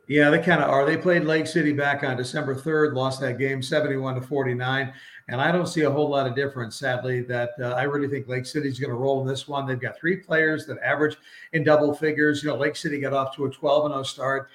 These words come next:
did a great job. But Kendall, uh, Pickford,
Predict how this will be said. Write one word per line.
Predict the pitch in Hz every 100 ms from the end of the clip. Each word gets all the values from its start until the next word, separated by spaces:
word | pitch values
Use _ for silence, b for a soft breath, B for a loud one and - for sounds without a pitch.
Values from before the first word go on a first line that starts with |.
| b b
did | 160
a |
great | 147 147 135 131
job. | 151 147 147
But | 127 -
Kendall, | 160 170 160 - B B -
uh, | 135 131 127 127 123 120 - -
Pickford, | 185 185 175 170 165